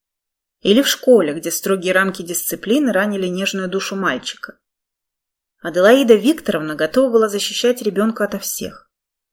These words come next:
И от воспитателей, и от учителей, и от мужа, пытавшегося говорить с наследником по-мужски.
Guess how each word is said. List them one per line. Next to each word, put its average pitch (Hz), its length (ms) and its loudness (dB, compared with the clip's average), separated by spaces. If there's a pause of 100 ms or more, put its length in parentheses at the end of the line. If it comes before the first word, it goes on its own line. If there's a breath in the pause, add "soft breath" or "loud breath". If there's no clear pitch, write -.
(520)
И 226 80 2
от 277 120 4
воспитателей, 190 880 -4 (300 soft breath)
и 208 100 0
от 247 160 4
учителей, 170 720 -4 (180 soft breath)
и - 80 -2
от 214 200 0
мужа, 202 380 0
пытавшегося 202 680 -2
говорить 190 400 0
с - 60 -8
наследником 185 680 -4
по-мужски. 214 800 -2